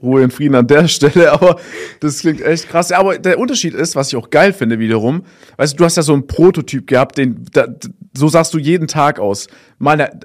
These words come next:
zwar immer eine andere Röhrenjeans, ein anderes Oberteil, aber das warst du einfach so. Man wusste, das bist klar du. Wie würdest du mich jetzt beschreiben, klamottentechnisch in der Schule?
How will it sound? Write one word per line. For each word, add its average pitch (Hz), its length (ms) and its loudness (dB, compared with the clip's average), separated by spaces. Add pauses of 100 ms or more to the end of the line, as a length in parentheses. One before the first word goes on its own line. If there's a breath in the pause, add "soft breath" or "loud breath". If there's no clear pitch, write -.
(120)
zwar 156 180 2
immer 202 140 4
eine 156 140 0
andere 143 260 -2
Röhrenjeans, 185 560 0
ein 107 80 -4
anderes 123 180 -8
Oberteil, 170 300 0
aber 139 160 -2 (100)
das 165 220 -4
warst 185 260 0
du 226 160 -2
einfach 123 340 -2
so. 135 140 -8
Man 131 240 -4
wusste, 180 240 -4
das 139 220 -6
bist - 220 -12
klar 139 140 2
du. 151 180 -4 (340 loud breath)
Wie 175 240 0
würdest 180 260 2
du 208 60 -2
mich 190 160 2
jetzt 160 160 -2
beschreiben, 151 420 0
klamottentechnisch 143 640 -4
in 127 40 -6
der 120 80 -2
Schule? 110 320 -6